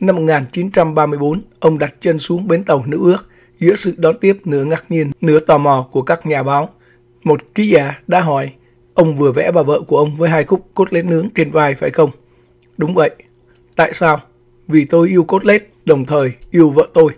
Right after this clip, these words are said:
Tôi nhận thấy không có lý do nào ngăn tôi vẽ chung trên một khung vải hai đề tài tôi yêu nhất, đó là vợ tôi và thịt nướng."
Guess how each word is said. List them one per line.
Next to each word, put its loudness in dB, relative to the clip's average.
Tôi 2
nhận -4
thấy 0
không -2
có -4
lý 0
do 4
nào 2
ngăn -4
tôi 2
vẽ 0
chung 2
trên 0
một -4
khung -6
vải -2
hai -2
đề 0
tài -2
tôi -2
yêu 0
nhất, 0
đó 2
là -2
vợ 0
tôi 4
và 2
thịt -6
nướng." -2